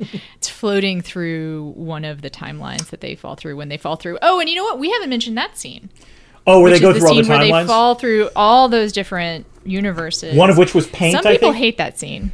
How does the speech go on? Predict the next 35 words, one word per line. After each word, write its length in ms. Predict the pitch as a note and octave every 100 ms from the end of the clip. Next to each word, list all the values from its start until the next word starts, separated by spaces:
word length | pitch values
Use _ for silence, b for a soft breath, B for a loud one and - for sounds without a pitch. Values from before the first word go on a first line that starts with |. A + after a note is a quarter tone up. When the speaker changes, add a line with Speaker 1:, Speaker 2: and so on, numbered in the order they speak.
| -
Speaker 2:
Really? 360 | C3 A#3+ B4+ A#4+
Speaker 1:
Some 160 | C4+
people 180 | D4+ C#4+
really 260 | B3 G#3+ A3
hate 200 | F3+ -
that. 240 | F2+ -
Yeah. 360 | F#3+ E3 D3 -
Speaker 2:
No. 160 | A#2 G3+ F3
Speaker 1:
But 260 | F3+ E3 _ - - _ _ -
I, 120 | C#4+ -
yeah, 220 | F4 C4
it's 120 | D4
good. 320 | - - - F#3+ -
Speaker 2:
No, 180 | E3+ C#3
Speaker 1:
It's 100 | C#3+
Speaker 2:
I 60 |
Speaker 1:
good. 60 | D3
Speaker 2:
liked 180 | A#2+ -
it. 140 | G2+
That 100 | C3+
Speaker 1:
It's, 80 | A#2
Speaker 2:
was, 80 | A#2+
Speaker 1:
it's, 60 | -
Speaker 2:
that 160 | - A2
was 100 | G#2
Speaker 1:
it's, 60 | C4
Speaker 2:
fun. 20 |
Speaker 1:
it's 60 | F4+
amusing, 680 | E4+ G#3+ A#3+ A3+ D#3+ D#3+ E3+
which 140 | F3+
Speaker 2:
Yeah. 80 | G#3
Speaker 1:
is 100 | F3+
weird 460 | F3 F3 E3+ D#3
to 40 | F#3
have 200 | E3